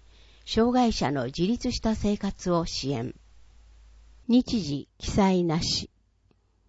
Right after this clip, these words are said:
支援センターは三つあります。一つ目、障害者生活支援センター光、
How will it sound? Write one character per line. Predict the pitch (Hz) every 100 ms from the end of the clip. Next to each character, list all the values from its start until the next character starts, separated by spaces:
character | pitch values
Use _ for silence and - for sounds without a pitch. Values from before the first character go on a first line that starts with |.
| _ _ -
支 | - 220
援 | 269 262
セ | - 254
ン | 233
タ | -
ー | 147
は | 139 135 143 -
三 | 202 208 -
つ | - 202
あ | 165
り | 156
ま | 143 147
す。 | - - - - - - - - - - - -
一 | - - 220
つ | - 208
目、 | 185 - _ _ _ _ _ -
障 | - 247 262
害 | 262 262
者 | 214 135 139
生 | - 240 247
活 | 254 - 226
支 | - 220
援 | 247 247
セ | - 233
ン |
タ | - - 131 117
ー | -
光、 | - - 180 165 147